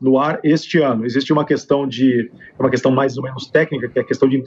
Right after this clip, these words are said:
de interferência com a, a, as T Vs,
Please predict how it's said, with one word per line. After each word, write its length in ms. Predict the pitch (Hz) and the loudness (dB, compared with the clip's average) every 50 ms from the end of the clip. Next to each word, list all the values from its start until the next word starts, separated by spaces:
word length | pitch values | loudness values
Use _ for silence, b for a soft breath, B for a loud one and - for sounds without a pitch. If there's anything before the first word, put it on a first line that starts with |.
| - 147 | -4 -4
de 220 | 107 110 120 135 | -2 0 2 2
interferência 720 | 143 - 147 143 - - 139 127 131 135 127 - 123 110 - b b b b b b _ - | 4 4 2 0 2 2 2 2 2 0 0 -2 -4 -6 -6 b b b b b b _ 0
com 200 | 135 131 131 127 | 2 4 4 4
a, 680 | 127 127 123 120 120 - - 120 120 117 117 113 117 | 2 2 0 0 -2 -2 -2 -2 0 0 2 2 0
a, 80 | 113 101 - _ _ _ _ - - - | 0 -2 -6 _ _ _ _ -18 -16 -8
as 80 | - | -2
T 100 | - 139 | 0 0
Vs, 340 | 120 131 127 - - - - | 2 2 0 -2 -2 -14 -6